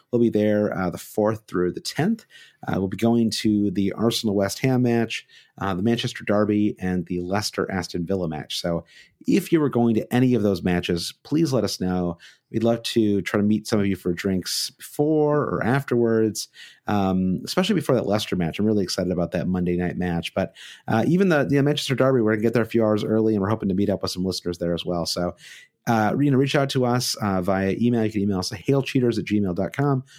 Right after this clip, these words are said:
or you can just, you know, D M us on, you know, Twitter, Facebook, um, you know, the Slack for the Patreon,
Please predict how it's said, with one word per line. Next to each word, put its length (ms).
or 100
you 80
can 80
just, 240
you 60
know, 80
D 180
M 140
us 240
on, 240
you 120
know, 60
Twitter, 340
Facebook, 600
um, 440
you 140
know, 80
the 80
Slack 280
for 80
the 60
Patreon, 800